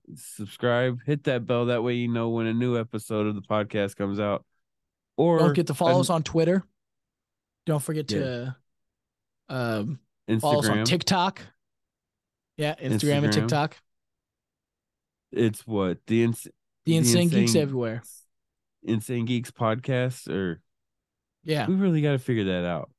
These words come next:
Speaker 1: what that a-, actually is. I think it's Insane Geeks Podcast at gmail dot com,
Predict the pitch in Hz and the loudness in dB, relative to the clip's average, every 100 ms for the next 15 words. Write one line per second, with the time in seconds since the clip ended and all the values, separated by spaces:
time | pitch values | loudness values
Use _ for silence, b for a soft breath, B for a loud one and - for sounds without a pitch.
0 | _ - 95 95 95 90 90 - 95 - | _ -8 -6 -4 -2 -2 -2 -2 -6 -4
1 | 92 90 78 85 127 113 110 110 117 107 | -2 -2 -4 -4 -2 -2 -2 -6 -4 -4
2 | 98 98 - - 95 92 90 85 - - | -4 -6 -8 -4 -4 -2 -4 -4 -8 -18
3 | _ _ _ _ _ _ - 101 101 104 | _ _ _ _ _ _ -6 -4 -4 -2
4 | 110 110 104 101 95 101 92 87 85 | 0 2 2 0 -2 -6 -4 -4 -8